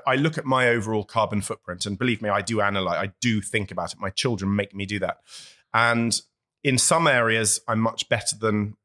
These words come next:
I perform much better than most others, the, the majority in this country. In others, I'm far, far worse. So when it comes to air travel, just by the nature of my work,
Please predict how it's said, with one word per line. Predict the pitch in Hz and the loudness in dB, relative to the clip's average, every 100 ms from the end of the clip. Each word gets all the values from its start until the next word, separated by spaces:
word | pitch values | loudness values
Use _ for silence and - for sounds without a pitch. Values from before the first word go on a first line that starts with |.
| - | -6
I | 107 | -6
perform | - 107 117 | -4 -2 2
much | 107 104 - | 2 0 -2
better | 110 - 110 | -4 -2 -2
than | 110 107 | -2 2
most | 113 127 - - _ | 2 2 0 -4 _
others, | 117 107 110 120 - | -2 0 0 0 -2
the, | 110 - | -4 -2
the | |
majority | 110 104 110 107 | -2 0 0 0
in | 107 | -2
this | 104 | -4
country. | - 110 135 131 _ _ - | -4 -4 -2 -6 _ _ -2
In | 120 | 2
others, | 123 120 107 - | 4 2 0 0
I'm | 107 101 | -2 -4
far, | - - 143 120 107 | -6 -4 2 2 2
far | 98 - 101 95 90 _ _ _ | 0 0 0 0 -4 _ _ _
worse. | 107 107 85 - - - - - | -2 -2 -2 -4 -6 -8 -18 -16
So | - 120 | -2 0
when | 131 | 2
it | 123 | 2
comes | 127 107 | 0 -2
to | - 113 | -2 -2
air | 104 | -2
travel, | - 95 104 117 120 _ | 0 -2 0 -4 -6 _
just | 120 110 | -2 0
by | 107 | 0
the | 104 | 0
nature | 104 101 - 98 | 0 -2 -4 -4
of | |
my | 95 98 | -2 -2
work, | 98 104 98 - | 2 2 0 -4